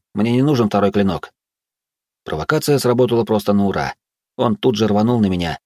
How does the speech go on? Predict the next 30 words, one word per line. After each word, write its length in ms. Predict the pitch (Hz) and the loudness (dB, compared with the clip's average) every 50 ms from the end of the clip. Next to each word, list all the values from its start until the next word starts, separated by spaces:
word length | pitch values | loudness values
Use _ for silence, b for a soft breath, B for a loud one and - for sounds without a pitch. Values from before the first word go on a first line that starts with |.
| _ _ _ _ _ _ _ | _ _ _ _ _ _ _
а 140 | - - 127 | -6 -2 -2
я 80 | 135 | 0
начал 280 | 139 147 131 - 131 127 | 0 0 0 2 2 2
медленно 360 | 123 131 120 117 113 117 113 | 2 2 2 0 0 -2 -2
отступать 480 | - - - - - 107 - 110 101 101 | -4 -6 -8 -6 -6 -4 -2 -2 0 0
назад, 420 | 104 107 95 92 76 71 - - _ _ _ | 0 -2 -2 -2 -4 -6 -10 -16 _ _ _
бегло 320 | - 101 92 90 82 87 87 | -6 -4 -2 -2 -2 -2 -4
осматривая 600 | - - - - 101 98 - 98 95 92 92 92 | -4 -6 -4 -2 -2 0 0 0 0 0 0 0
его 220 | 92 92 90 92 | 0 -2 -2 -2
самого 360 | 87 - 95 95 92 95 101 | -2 -2 -2 -2 0 0 0
и 120 | 98 - 98 | -2 -2 -2
его 200 | 92 92 90 85 | -2 -2 -2 -2
броню. 380 | - 92 87 87 78 69 - _ _ _ _ _ _ _ _ _ _ _ _ _ | -2 -4 -4 -6 -6 -8 -12 _ _ _ _ _ _ _ _ _ _ _ _ _
Первое, 320 | - 101 92 90 90 90 85 | 0 0 0 2 0 0 0
что 180 | - - 92 | 0 -2 -2
бросилось 400 | 90 95 95 - - 92 92 87 | 0 0 -2 0 0 -2 -2 -2
в 40 | 92 | 0
глаза, 380 | 98 98 98 95 117 110 104 - _ _ _ _ _ - | -2 0 0 0 0 -2 -2 -4 _ _ _ _ _ -6
у 40 | 90 | -4
него 200 | 90 98 120 131 | -2 0 2 2
были 200 | 123 123 120 113 | 2 2 2 2
наплечники, 680 | 110 107 - 123 131 127 - 117 107 - 104 98 - - _ _ _ | 0 0 0 0 0 0 0 -2 -2 -2 -2 -4 -4 -8 _ _ _
хреновые, 460 | - 98 104 120 147 147 110 90 82 | -6 -4 -4 -2 -2 -2 -2 -2 -2
правда, 360 | - 90 85 80 78 78 - _ _ _ _ _ - | -2 -2 -4 -2 -4 -6 -6 _ _ _ _ _ -4
и 80 | 110 117 | -2 0
нагрудник, 640 | 139 139 113 110 107 107 98 101 92 - - - _ _ _ _ | 0 2 2 2 2 2 2 0 -2 -2 -8 -16 _ _ _ _
который 320 | - 107 107 143 139 135 120 | -4 -2 0 0 0 2 0
не 160 | 113 113 113 | 0 0 -2
защищал 420 | 107 110 104 107 107 - 117 107 | -4 -4 -6 -4 -2 0 0 0
живота. 500 | 101 95 98 104 104 101 - 73 64 - | 0 0 0 0 -2 -2 -4 -6 -8 -8